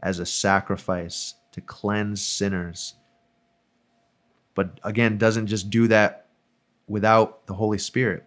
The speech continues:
but it says, "Through the eternal Spirit offered himself to God." And so we have this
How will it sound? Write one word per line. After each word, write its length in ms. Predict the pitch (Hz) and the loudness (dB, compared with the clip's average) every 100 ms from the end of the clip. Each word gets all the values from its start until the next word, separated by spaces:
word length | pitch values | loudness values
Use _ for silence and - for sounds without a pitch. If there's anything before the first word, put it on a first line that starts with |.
| _ - | _ -12
but 100 | 92 | -8
it 40 | |
says, 260 | 101 90 - - | -6 -6 -8 -12
"Through 680 | 95 98 113 123 123 110 95 | -10 -2 2 4 4 2 0
the 140 | 92 | -4
eternal 380 | 92 - 98 87 | -4 -4 -4 -4
Spirit 500 | - - 92 82 - _ _ _ _ - | -8 -4 -4 -4 -10 _ _ _ _ 0
offered 340 | 92 92 90 | 2 2 -4
himself 640 | 92 90 - 82 82 - _ _ | -4 -6 -4 -4 -6 -14 _ _
to 100 | - | -10
God." 340 | 90 87 82 82 _ - - | -4 -4 -4 -8 _ -20 -12
And 80 | 95 | -4
so 120 | 98 | 0
we 120 | 95 | 2
have 140 | 98 92 | 2 0
this 140 | 92 | -4